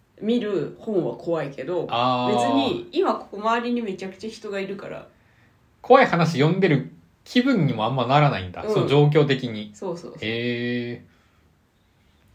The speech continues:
Speaker 2: すごいっすね。なんか。
Speaker 1: 本読みな。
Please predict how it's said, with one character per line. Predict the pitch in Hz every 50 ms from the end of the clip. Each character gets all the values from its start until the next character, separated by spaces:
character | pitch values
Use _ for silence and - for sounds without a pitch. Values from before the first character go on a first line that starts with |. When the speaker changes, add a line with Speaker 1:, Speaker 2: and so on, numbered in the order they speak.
| _ _ _ _ _ _ _ _
Speaker 2:
す | _ - - - -
ご | 131 156 139
い |
っ | -
す | - - -
ね。 | - - _ _ _ _ -
な | -
ん | 98 95
か。 | 95 - - - - _ _ _ _ - _ _ _ _ _ _ _ _ _ _ _ _ _ _ _ _ _ _ - _ _ _ _ _ _ _ _ _ _ _ _ _
Speaker 1:
本 | - - 294 277
読 | 208 160 139 139
み | 143 135
な。 | 135 - 151 -